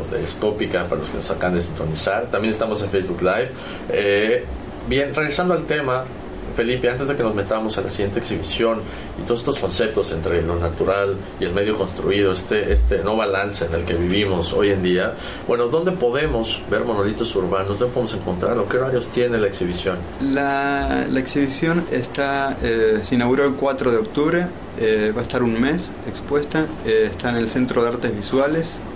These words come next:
Speaker 2: aquí cerca. Eh, los horarios son de nue-, de lu-, de martes a viernes de cuatro a nueve y sábados y, y domingos de, eh,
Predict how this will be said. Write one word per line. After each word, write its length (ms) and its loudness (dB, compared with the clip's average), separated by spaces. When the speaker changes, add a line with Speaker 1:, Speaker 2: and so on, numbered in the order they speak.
Speaker 2:
aquí 240 -4
cerca. 440 -2
Eh, 460 4
los 220 0
horarios 480 2
son 420 2
de 200 2
nue-, 380 2
de 180 0
lu-, 240 2
de 200 2
martes 680 0
a 100 0
viernes 480 2
de 100 0
cuatro 680 0
a 380 0
nueve 400 2
y 160 2
sábados 440 0
y, 280 0
y 20 2
domingos 720 2
de, 320 2
eh, 440 0